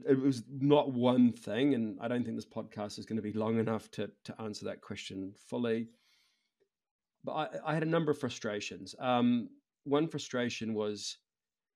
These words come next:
a lot of what we were doing was collecting a lot of data.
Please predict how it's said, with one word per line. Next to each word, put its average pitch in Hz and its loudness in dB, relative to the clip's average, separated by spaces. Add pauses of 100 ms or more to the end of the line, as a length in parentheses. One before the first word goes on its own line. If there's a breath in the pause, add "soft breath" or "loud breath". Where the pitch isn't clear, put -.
(120)
a 131 -4
lot 131 4
of 147 0
what 151 -2
we 135 2
were 110 -2
doing 110 -4 (100)
was 113 -8 (880)
collecting 143 -6
a 113 0
lot 120 0
of 117 -6
data. 104 -6